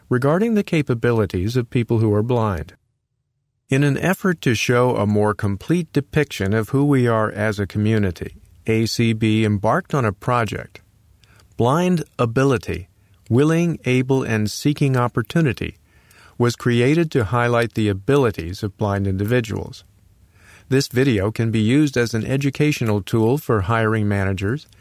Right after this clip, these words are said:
H R professionals, or the general public. At press time, the video has been viewed over two thousand one hundred times.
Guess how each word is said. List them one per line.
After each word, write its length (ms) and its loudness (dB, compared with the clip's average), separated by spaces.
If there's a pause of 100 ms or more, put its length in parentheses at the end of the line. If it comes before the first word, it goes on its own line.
(240)
H 240 -2
R 180 0
professionals, 880 -4
or 180 2
the 100 0
general 380 0
public. 480 -8 (1300)
At 180 -4
press 240 -2
time, 380 -6 (380)
the 80 2
video 400 2
has 200 0
been 200 -2
viewed 340 2
over 200 2
two 240 0
thousand 520 0
one 200 2
hundred 340 -2
times. 500 -2